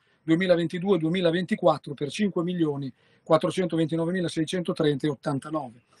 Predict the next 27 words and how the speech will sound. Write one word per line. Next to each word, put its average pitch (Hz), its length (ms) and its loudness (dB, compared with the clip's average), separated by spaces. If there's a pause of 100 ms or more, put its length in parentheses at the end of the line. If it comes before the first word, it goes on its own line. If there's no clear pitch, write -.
(500)
Ancora 226 340 6
due 185 140 4
milioni 175 480 2
novecentosei 170 880 0
cinquecentosettantotto 165 1040 0
e 160 40 0
ventidue 160 560 0 (280)
per 160 160 4
l'edilizia 170 420 2
scolastica 175 580 0
con 160 120 -6
iscrizione 170 540 -2
sul 156 180 0
triennio 165 360 2
duemilaventidue 156 680 2
duemilaventiquattro 156 960 0 (480)
per 156 160 4
due 156 160 8
milioni 165 380 8
centottantamila 151 800 0
euro 143 320 2 (420)
per 147 380 6
l'istituto 160 540 0
tecnico 165 400 4
caduti 156 360 0
della 143 180 -2
direttissima, 196 720 4